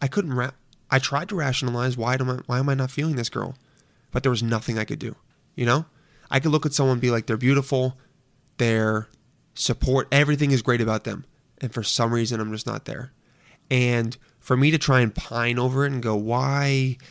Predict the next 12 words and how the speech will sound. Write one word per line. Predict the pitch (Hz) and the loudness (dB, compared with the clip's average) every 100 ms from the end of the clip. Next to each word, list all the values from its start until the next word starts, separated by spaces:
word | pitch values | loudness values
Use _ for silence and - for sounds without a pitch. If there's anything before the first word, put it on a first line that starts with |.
| - _ _ - | -20 _ _ -2
am | 127 120 | 0 2
I | |
feeling | 110 - 160 156 151 143 | -2 -4 -4 -2 0 2
this? | 135 131 123 | 2 2 0
And, | 113 113 - - | -2 -6 -12 -14
and | - 120 120 | -2 -2 0
what | 143 156 | 0 2
is | 147 135 | 2 4
it | |
about | 135 127 123 | 4 4 2
me? | 131 143 139 139 | 2 2 4 2
And | 120 107 | 2 0